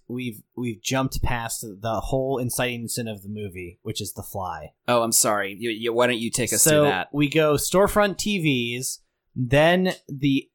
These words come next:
Speaker 1: ad, which is still playing in some of the T Vs, even though the storefront has exploded, goes to an interview with the Ministry of Information's deputy, I think.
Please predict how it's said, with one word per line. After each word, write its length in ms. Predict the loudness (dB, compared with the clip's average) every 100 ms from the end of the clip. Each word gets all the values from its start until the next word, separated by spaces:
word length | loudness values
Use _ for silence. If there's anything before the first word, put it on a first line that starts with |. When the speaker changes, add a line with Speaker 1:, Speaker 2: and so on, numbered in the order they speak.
| 0
Speaker 1:
ad, 720 | 4 6 4 4 2 -2 -6 -2
which 200 | -2 0
is 80 | 2
still 180 | 2 2
playing 260 | 2 2
in 80 | 2
some 180 | 2 0
of 60 |
the 100 | 0
T 220 | 0 -2 -2
Vs, 240 | -4 -4
even 180 | -2 -2
though 120 | -2
the 60 | -4
storefront 440 | 0 0 0 0
has 160 | 0 -2 -4
exploded, 540 | -6 -4 -4 -4 -4
goes 220 | -4 -2
to 100 | -2
an 80 | 0
interview 340 | 0 -2 -2
with 160 | -2 -2
the 400 | -2 -2 -2 -4
Ministry 680 | -2 -4 -2 -4 -4 -4 -6
of 360 | -6 -8 -10 -12
Information's 800 | -10 -8 -6 -6 -6 -6 -6 -8
deputy, 600 | -8 -6 -6 -6 -6 -6
I 140 | -4 -4
think. 380 | -4 -6 -10